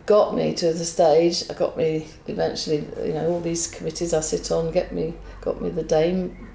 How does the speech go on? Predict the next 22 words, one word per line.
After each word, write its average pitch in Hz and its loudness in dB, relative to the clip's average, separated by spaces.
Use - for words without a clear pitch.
e-, - -4
eventually. 170 0
Um, 175 4
and, 196 4
uh, 185 8
you 202 -2
build 214 8
up - 4
your - 2
confidence - 2
over 170 4
time, 180 2
and 165 2
your 175 4
name 185 4
gets 160 0
known. 185 2
And 160 2
it - 2
is 226 6
almost 233 4
about, 147 -2